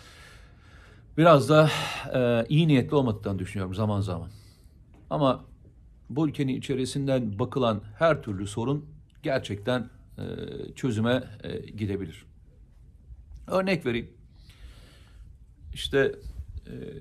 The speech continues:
Twitter mevzusu. Twitter mevzusunda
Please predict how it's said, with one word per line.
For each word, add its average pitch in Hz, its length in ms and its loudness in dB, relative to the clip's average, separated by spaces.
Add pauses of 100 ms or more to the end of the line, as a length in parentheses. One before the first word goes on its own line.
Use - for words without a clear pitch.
(880)
Twitter 160 340 0
mevzusu. 98 720 -4 (580)
Twitter 170 380 0
mevzusunda 113 920 -2